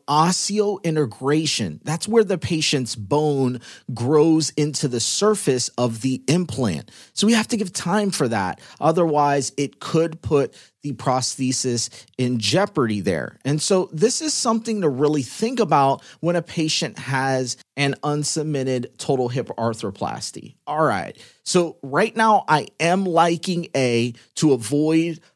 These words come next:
full weight bearing on the operated leg, but hold on, we have to look at some of the others. B, avoid external rotation of the hip. All right, so as I'm thinking about that,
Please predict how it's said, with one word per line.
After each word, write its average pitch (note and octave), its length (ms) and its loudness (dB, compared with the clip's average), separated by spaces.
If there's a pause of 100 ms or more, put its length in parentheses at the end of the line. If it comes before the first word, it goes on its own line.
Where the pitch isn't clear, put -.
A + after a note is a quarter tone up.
full D#3 360 0
weight C#3 320 -2
bearing B2+ 580 2
on C#3+ 280 2
the C3+ 200 -2
operated C3 640 2
leg, A#2 300 0
but B2+ 240 0
hold D3 280 0
on, D3+ 300 2
we C3+ 140 0
have B2 240 -4
to C#3+ 100 0
look C3+ 220 -2
at - 120 -6
some C3+ 360 -2
of B2+ 180 -2
the C3 180 -4 (100)
others. G2+ 580 0 (420)
B, E3+ 380 0 (260)
avoid D3+ 600 4
external D#3+ 560 -2
rotation D3 580 -2
of B2 140 0
the G#2+ 100 0
hip. F3+ 360 0 (540)
All D#3 160 0
right, - 300 2
so D#3 180 4
as E3 120 0
I'm G3 100 -2
thinking A#3+ 500 -2
about C3+ 400 2
that, C3 480 0